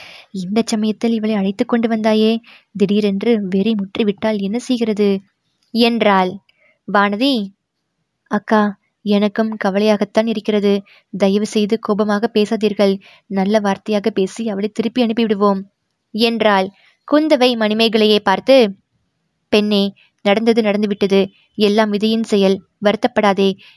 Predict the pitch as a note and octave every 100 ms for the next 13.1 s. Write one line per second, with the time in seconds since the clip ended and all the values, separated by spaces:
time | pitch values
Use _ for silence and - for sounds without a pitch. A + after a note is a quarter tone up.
0 | - G#3 G3+ G3+ A#3+ A3 G3+ G#3 G#3+ A#3
1 | A3 G3 A#3 A3+ G3+ G3+ G#3+ G#3+ G#3 G3
2 | G3+ G3 - _ _ G3+ G#3 G#3 A3+ G#3+
3 | A3 B3 B3 A3+ G3 G3 F#3+ G#3+ G3 -
4 | - G#3 A3+ G#3+ G3+ F#3+ G3 - - -
5 | - G3+ G#3 G3+ G#3+ G3 G3+ A#3+ A#3 A#3
6 | A#3 A#3 A#3+ - G#3 A#3 A#3 A#3 A#3 A3
7 | G#3+ G#3+ G#3+ G#3 G#3+ G#3 G#3+ A3+ G#3+ G3+
8 | F#3+ F#3 - _ _ _ - A3+ A3+ G#3
9 | G3 F#3 G3 _ _ _ _ _ _ _
10 | _ _ A#3+ A#3+ B3 A#3+ A#3 A3+ A3 -
11 | _ _ G#3+ G#3+ - A#3 A#3+ B3 A3+ A3
12 | G#3+ G#3+ G#3 G3+ _ _ _ - G#3 -